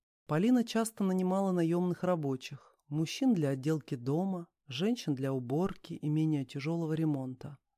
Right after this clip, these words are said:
Рабочие трудились от одного дня до недели, поэтому за несколько лет таких новых знакомств накопилось ближе к сотне. Поэтому цифра для статистики достаточно серьёзная. Женщина заметила, что она постоянно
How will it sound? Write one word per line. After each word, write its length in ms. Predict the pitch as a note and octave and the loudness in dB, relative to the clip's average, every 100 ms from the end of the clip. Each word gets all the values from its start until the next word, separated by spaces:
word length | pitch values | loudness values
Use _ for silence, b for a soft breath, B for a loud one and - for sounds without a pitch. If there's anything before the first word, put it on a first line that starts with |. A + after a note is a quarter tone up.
| _ | _
Рабочие 540 | - E3 G#3+ C#4+ - A#3 | 0 2 2 2 0 0
трудились 500 | A3 G#3+ A#3 A3+ - | 2 2 2 2 0
от 140 | E3 | -2
одного 320 | D#3 E3 E3 | 2 4 4
дня 340 | D#3 F3 A3+ A3+ | 2 2 2 0
до 220 | E3 F#3+ | 2 4
недели, 680 | G#3+ E3+ D3 C3 C3 C3 - _ | 4 4 0 -2 -4 -12 -18 _
поэтому 420 | E3 A3 B3+ A3+ | 0 2 4 2
за 140 | F#3+ G3+ | 4 2
несколько 500 | G#3+ A3 G3+ F3 F3+ | 2 0 -2 0 0
лет 240 | G#3 - | 0 0
таких 340 | E3 - F3+ | -4 -2 -4
новых 400 | - F3 E3+ D#3+ | 0 0 2 -2
знакомств 640 | C3+ D3 C3 G#3+ A#3 A#3+ - | 0 -2 0 0 0 0 -4
накопилось 640 | D3 D3 C#3 F3+ F#3+ F3 | -2 -2 -4 -2 -2 -2
ближе 380 | C#3 C#3+ D3 D3 | -2 0 0 -2
к 80 | - | -6
сотне. 640 | - C#3 B2+ - C3+ B2+ _ _ _ - | -6 -4 -4 -6 -10 -10 _ _ _ -2
Поэтому 380 | D#3 F3 F#3 | 0 2 0
цифра 420 | F#3+ - C4 - D#3+ | 0 0 -2 2 2
для 200 | D3 E3 | 4 2
статистики 760 | - F#3 F#3 C4+ - A#3 - | 2 -2 0 -2 -2 -8 -4
достаточно 680 | F3+ D#3+ - D3+ E3 - D#3+ | 0 0 0 -2 -2 -2 -2
серьёзная. 840 | - E3 D3 C3+ B2+ C3+ C#3+ C#3+ _ _ _ - | 0 0 0 -2 -4 -4 -6 -12 _ _ _ -10
Женщина 560 | C3 D3+ F#3+ - F3 E3 | -4 0 0 0 0 2
заметила, 600 | F3 F#3+ A3 A3 C3+ C3 | 2 2 0 -2 -6 -6
что 280 | - - | -6 -2
она 200 | D3+ F#3 | 0 0
постоянно 880 | G3 F3+ - D#3+ D3 F3+ A3 A3 G#3+ | 0 -4 -2 -2 0 0 2 2 0